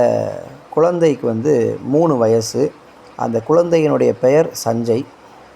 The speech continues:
இந்த குழந்தை வந்து அங்க வீட்டு பகுதியில இருக்கிற அங்கன்வாடி மையத்துல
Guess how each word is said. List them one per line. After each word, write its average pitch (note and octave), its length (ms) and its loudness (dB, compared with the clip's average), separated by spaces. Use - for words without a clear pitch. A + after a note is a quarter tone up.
இந்த D3 400 2
குழந்தை F#3 420 2
வந்து B2+ 720 2
அங்க C3 420 2
வீட்டு E3 360 -2
பகுதியில B2 480 0
இருக்கிற A#2 600 2
அங்கன்வாடி C#3+ 720 0
மையத்துல A2+ 680 0